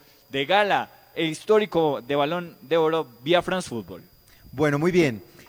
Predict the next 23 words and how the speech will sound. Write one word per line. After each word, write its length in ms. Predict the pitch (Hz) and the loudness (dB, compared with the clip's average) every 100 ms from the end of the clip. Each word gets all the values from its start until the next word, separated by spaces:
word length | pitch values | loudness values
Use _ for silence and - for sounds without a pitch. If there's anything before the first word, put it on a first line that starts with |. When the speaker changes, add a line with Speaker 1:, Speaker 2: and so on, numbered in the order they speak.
| _ | _
Speaker 2:
Eh, 160 | 131 131 | -6 -2
Juan, 260 | 165 165 | 0 0
mire, 200 | 143 143 | 0 -2
esta 160 | 123 175 | -2 -2
información, 560 | 165 156 131 127 139 | 0 0 -2 -2 -4
esto 160 | 135 185 | -2 -4
lo 80 | 190 | -2
podemos 260 | 143 135 | -2 -2
ampliar 380 | 170 143 135 120 | -4 -6 -4 -2
más 180 | 131 143 | -2 0
adelante, 420 | 160 151 151 147 | 2 4 2 -2
pero 220 | 151 120 | -4 -6
quiero 380 | - 123 127 143 - - - | -4 -2 -2 -4 -10 -20 -18
que 120 | - 143 | -4 -2
lo 100 | 131 | -2
toquemos 440 | 127 123 117 135 | -4 -6 -8 -6
tangencialmente. 960 | 156 131 117 107 120 107 131 120 104 104 | -6 -4 -6 -6 -6 -4 -4 -4 -6 -6
Mire, 280 | 123 101 - _ - - - _ 113 | -4 -6 -10 _ -20 -20 -20 _ -4
eh, 320 | 120 120 120 | -2 0 -2
esta 180 | 123 165 | -4 -2
noticia 600 | 165 - 123 143 143 147 | -2 -2 -4 0 2 2
en 140 | 143 135 | 0 -2
Holanda, 560 | 123 123 120 135 160 | 0 0 0 -4 -6